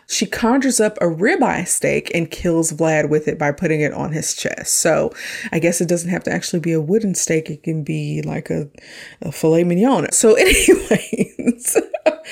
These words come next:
Zilda and Hilda show up as the monsters and scare the crew,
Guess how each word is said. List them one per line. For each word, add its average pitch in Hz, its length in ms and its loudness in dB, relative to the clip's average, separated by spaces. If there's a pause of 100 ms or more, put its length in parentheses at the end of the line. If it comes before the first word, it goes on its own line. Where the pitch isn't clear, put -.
(640)
Zilda 294 500 4
and 208 140 2
Hilda 247 520 0
show 220 440 2
up - 680 0
as 190 300 0
the 180 100 0
monsters 196 920 0
and 190 160 0
scare 180 400 0
the 170 100 -4
crew, 233 640 2